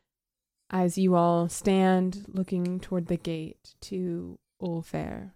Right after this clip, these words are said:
the Twilit Wilds. Han. As Winnie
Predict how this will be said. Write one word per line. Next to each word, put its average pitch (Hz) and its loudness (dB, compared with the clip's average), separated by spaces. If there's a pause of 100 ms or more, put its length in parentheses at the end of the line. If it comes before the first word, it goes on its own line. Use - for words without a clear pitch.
(200)
the 180 -6
Twilit 165 -6
Wilds. 156 -12 (1400)
Han. 196 -12 (2000)
As 196 2
Winnie 254 2